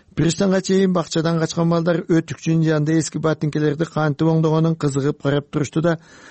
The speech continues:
анан анын жанындагы суу түтүгөчү түйүнгө түшүп кетишти.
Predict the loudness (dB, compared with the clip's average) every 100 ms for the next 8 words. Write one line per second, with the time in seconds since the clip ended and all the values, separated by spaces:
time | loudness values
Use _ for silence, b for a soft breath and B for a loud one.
0 | B B 0 2 0 -4 -8 -4 -2 0
1 | 0 0 0 0 -2 -4 -4 -4 0 0
2 | 0 -2 -4 0 0 2 0 -2 -6 -4
3 | -4 -4 -4 -4